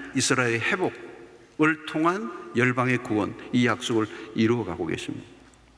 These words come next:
우리는 환란에서 벗어나 그리스도께서 통치하실 그날을 사모하며 기다립니다. 우리 교회 그리스도인들에게는, 여러분, 아직 좋은 날이 오지 않았습니다.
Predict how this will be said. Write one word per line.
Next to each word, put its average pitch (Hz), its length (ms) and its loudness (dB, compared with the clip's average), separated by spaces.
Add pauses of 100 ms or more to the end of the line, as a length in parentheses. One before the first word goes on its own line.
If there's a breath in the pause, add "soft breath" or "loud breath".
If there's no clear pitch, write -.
(680)
우리는 165 240 4
환란에서 156 500 0
벗어나 143 340 2
그리스도께서 139 500 0
통치하실 135 480 2
그날을 131 380 2
사모하며 127 480 2
기다립니다. 95 520 0 (680 loud breath)
우리 190 180 4
교회 262 220 4
그리스도인들에게는, 151 840 2
여러분, 117 240 2
아직 139 280 0
좋은 117 260 2
날이 120 160 2
오지 123 240 2
않았습니다. 95 560 0